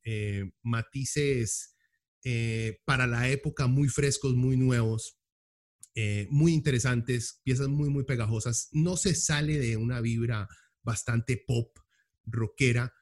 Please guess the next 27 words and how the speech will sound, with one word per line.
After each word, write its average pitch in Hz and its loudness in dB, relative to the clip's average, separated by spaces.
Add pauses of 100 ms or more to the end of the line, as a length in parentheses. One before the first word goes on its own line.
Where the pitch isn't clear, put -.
(300)
pero 110 0
tiene, 135 0
digamos, 127 -2
esa, 117 -4 (840)
eh, 113 -2 (280)
tiene 180 4
ese 170 4
olor 160 2
de, 113 0
eh, 95 -6 (180)
eh, 104 -6
necesidad 127 2
de 143 0
llamar 123 0
la 139 -2
atención 123 -2
adolescente 117 -2
<laughs> 175 2
que 143 -2
teníamos 147 0
a 123 -2
principios, 113 -4 (680)
eh, 110 0
del 113 0
nuevo 127 0
milenio, 131 0 (400)
que 143 4